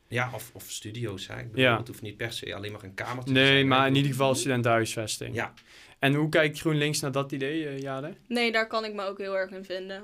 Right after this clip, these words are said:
Speaker 3: Wat je, wat je zegt over inbreiding en ook,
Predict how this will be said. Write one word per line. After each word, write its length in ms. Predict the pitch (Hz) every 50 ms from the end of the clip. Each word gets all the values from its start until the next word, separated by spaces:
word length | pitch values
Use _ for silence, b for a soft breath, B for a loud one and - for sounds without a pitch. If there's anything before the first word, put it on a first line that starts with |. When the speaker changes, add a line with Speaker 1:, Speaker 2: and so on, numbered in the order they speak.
| -
Speaker 3:
Wat 200 | - 208 202 196
je, 260 | - 190 190 175 175 165
wat 140 | 185 190 185
je 80 | 196 190
zegt 360 | 190 180 175 180 - - -
over 260 | 190 185 196 190 -
inbreiding 520 | 196 190 190 190 190 190 185 185 190 190
en 140 | 180 185 185
ook, 240 | 185 185 185 185 -